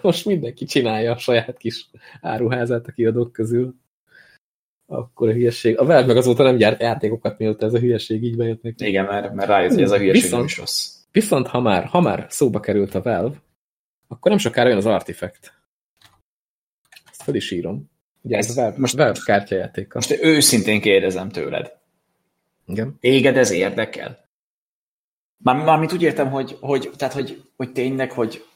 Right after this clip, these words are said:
Speaker 2: hogy, hogy várod, vagy nem tudom, tehát, hogy
Speaker 1: Hát, ö, az adás előtt pont ezen gondolkoztam én is, mert egyrészt ez fizetős kártyajáték.
Speaker 2: Ja, igen, húsz euró lesz, ha minden igaz.
Speaker 1: Most nem tudom pontosan, hogy ez most a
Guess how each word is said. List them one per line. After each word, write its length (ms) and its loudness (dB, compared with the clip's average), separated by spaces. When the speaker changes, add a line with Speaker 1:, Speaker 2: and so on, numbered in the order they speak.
Speaker 2:
hogy, 300 -6
hogy 180 -6
várod, 420 0
vagy 180 -4
nem 160 -8
tudom, 280 -10
tehát, 240 -6
hogy 320 -10
Speaker 1:
Hát, 260 -10
ö, 180 -2
az 200 0
adás 240 2
előtt 140 2
pont 180 4
ezen 200 2
gondolkoztam 580 -2
én 180 -2
is, 280 -8
mert 160 -6
egyrészt 680 0
ez 160 -6
fizetős 680 0
kártyajáték. 460 -6
Speaker 2:
Ja, 80 6
igen, 220 4
húsz 220 -2
euró 280 -2
lesz, 200 -6
ha 60 -6
minden 220 -6
igaz. 380 -6
Speaker 1:
Most 120 -20
nem 80 -4
tudom 240 2
pontosan, 400 0
hogy 120 2
ez 120 6
most 220 -2
a 360 4